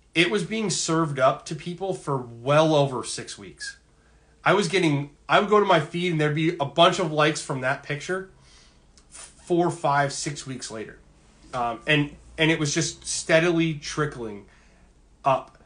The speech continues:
And so I G T V is being rewarded now. If you can, and then the cool little metric that you can see in I G T V is, um, percentage, um, watched, the percent watched.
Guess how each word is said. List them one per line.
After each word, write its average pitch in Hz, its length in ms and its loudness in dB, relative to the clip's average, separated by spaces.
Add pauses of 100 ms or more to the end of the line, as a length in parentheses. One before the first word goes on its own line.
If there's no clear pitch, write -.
(240)
And 135 300 -2 (300)
so 147 520 0
I 170 240 4
G 190 180 -4
T 180 240 -8
V 170 180 -2
is 143 120 0
being 135 280 -4
rewarded 110 600 -4
now. 101 260 -10 (220)
If 110 120 -14
you 175 120 0
can, 170 260 -2
and 147 140 0
then 160 200 2 (380)
the 156 100 2
cool 185 540 8
little 156 200 2
metric 147 460 4
that 123 120 -6
you 123 80 -8
can 127 280 -8
see 147 480 -2
in 131 140 -6
I 131 140 0
G 127 140 -10
T 127 220 -10
V 127 240 -4
is, 110 260 -6
um, 107 440 -4 (600)
percentage, 160 840 0 (160)
um, 117 640 -2 (500)
watched, - 720 -6
the 143 60 -14
percent 143 420 -6
watched. - 540 -10